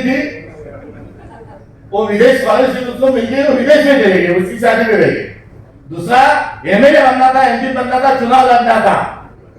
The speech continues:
वो भी आपने टिकट नहीं दिया, वो भी रह गया।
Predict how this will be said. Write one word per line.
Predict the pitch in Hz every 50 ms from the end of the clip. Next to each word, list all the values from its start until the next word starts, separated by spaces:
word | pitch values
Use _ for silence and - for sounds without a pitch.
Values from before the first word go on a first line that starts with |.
| - - - - - -
वो | - 196 214
भी | - 254
आपने | 247 233 233 233 - 254 247
टिकट | 247 233 202 214
नहीं | 226 233 226 226 208 214
दिया, | 220 208 214 220 - - - - - - - - - 147 - - - - - - - - - - - - - - -
वो | 190 233 247
भी | 254 247
रह | 220 214 185
गया। | 175 - - - - - - -